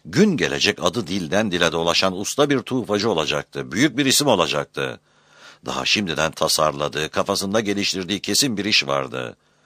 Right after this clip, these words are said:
Hakkını yiyen o hain ablanın evini soyacaktı. Pilli treni unutmayacaktı ve o yeşil halıların ortasına pisleyecek ve şöyle yazacaktı: "Bu sana ders olsun pis karı.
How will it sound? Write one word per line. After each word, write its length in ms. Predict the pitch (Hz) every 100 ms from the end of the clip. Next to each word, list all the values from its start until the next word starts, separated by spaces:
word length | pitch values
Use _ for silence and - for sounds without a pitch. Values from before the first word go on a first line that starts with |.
| _ - - -
Hakkını 400 | 139 - 180 185
yiyen 300 | 151 123 -
o 180 | 123 101
hain 360 | 101 98 113
ablanın 440 | 87 73 80 98 76
evini 320 | 87 80 92
soyacaktı. 840 | 76 71 65 67 - - 65 58 _ _ _ - _ _
Pilli 280 | - 78 101
treni 300 | 101 101 107
unutmayacaktı 840 | 104 127 95 82 71 71 - 73 69
ve 120 | 76
o 140 | 104
yeşil 320 | 95 95 151
halıların 400 | 90 82 87 98
ortasına 500 | 90 92 90 87 104
pisleyecek 640 | - 101 - 90 87 107 92
ve 80 |
şöyle 300 | 87 110 85
yazacaktı: 800 | 78 73 73 76 73 69 67 60 _ _ _ _ - - -
"Bu 140 | 98
sana 320 | 143 160 175 127
ders 260 | 151 151
olsun 280 | 175 - 110
pis 280 | - 147 -
karı. 360 | 135 90 69